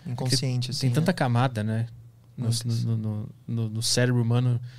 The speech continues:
Speaker 1: de comportamento que a gente nunca consegue saber exatamente o que tá acontecendo. Porque a pessoa, ela rejeita a ajuda. Eu já falei, "Puta, não consigo te ajudar." Uma-, mas a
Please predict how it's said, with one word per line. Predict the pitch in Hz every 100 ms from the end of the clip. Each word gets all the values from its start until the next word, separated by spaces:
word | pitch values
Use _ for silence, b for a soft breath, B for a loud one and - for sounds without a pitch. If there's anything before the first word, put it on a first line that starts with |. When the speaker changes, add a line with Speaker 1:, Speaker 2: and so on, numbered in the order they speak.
| B B B
Speaker 1:
de | 120
comportamento | 127 120 120 120 117 127
que | 123
a |
gente | 120
nunca | 135 156
consegue | 147 131 135 131 131 117 107 - - _ - - -
saber | - 123 117
exatamente | 120 127 120 120
o |
que |
tá | 117
acontecendo. | 113 110 113 107 117 -
Porque | -
a | 113
pessoa, | 120 - 123 131
ela | 135 135 131 117
rejeita | 123 127 120 117 127 127 117 - -
a | 123
ajuda. | 120 117 139 156 175 B B -
Eu |
já | 143
falei, | 143 160 160 - - _
"Puta, | 156 147
não | 117
consigo | 117 123
te | 151
ajudar." | 139 135 123 139 120 98 - - -
Uma-, | 117 117 - - - -
mas | 175
a | 120